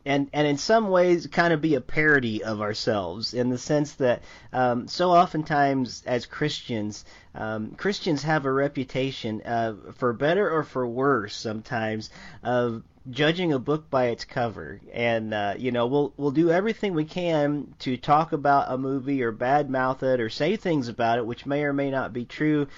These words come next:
Um, we'll read things about it. We'll look up things on, you know, plugged in websites and stuff like that. But oftentimes,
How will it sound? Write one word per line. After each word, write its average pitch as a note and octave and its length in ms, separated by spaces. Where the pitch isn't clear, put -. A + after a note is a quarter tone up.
Um, B2 340
we'll D3 220
read D#3 340
things D#3+ 280
about C#3+ 280
it. C3 100
We'll B2+ 140
look C#3 220
up - 180
things C3 300
on, A#2 340
you C3 140
know, A2+ 160
plugged C#3+ 440
in C#3 440
websites C3 580
and B2 100
stuff - 300
like A#2 220
that. A#2+ 260
But C#3 260
oftentimes, C#3 920